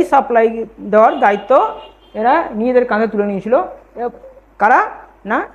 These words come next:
ক্যালকাটা স্কুল বুক সোসাইটি। এই ক্যালকাটা স্কুল বুক সোসাইটির যে বই, এবং এখান থেকে ছাপা হয়েছিল কোত্থেকে? শ্রীরামপুর মিশন প্রেস থেকে এটা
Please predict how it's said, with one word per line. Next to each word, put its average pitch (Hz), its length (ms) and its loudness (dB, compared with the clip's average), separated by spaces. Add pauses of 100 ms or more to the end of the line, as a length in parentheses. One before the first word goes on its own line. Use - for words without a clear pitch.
ক্যালকাটা 233 420 2
স্কুল 214 260 -4
বুক 392 140 -2 (120)
সোসাইটি। 170 360 -2 (220)
এই 320 160 4
ক্যালকাটা 269 380 4
স্কুল 240 240 -6
বুক 247 140 -4 (600)
সোসাইটির 220 500 -2
যে 240 60 4 (140)
বই, 226 180 4 (1160)
এবং 220 120 -4 (160)
এখান 269 240 -2
থেকে 269 160 4 (180)
ছাপা 208 260 -2
হয়েছিল 254 280 2
কোত্থেকে? 226 360 -2 (140)
শ্রীরামপুর 240 500 0 (100)
মিশন 214 200 -2 (100)
প্রেস 190 240 -4
থেকে 208 180 4 (160)
এটা 226 160 2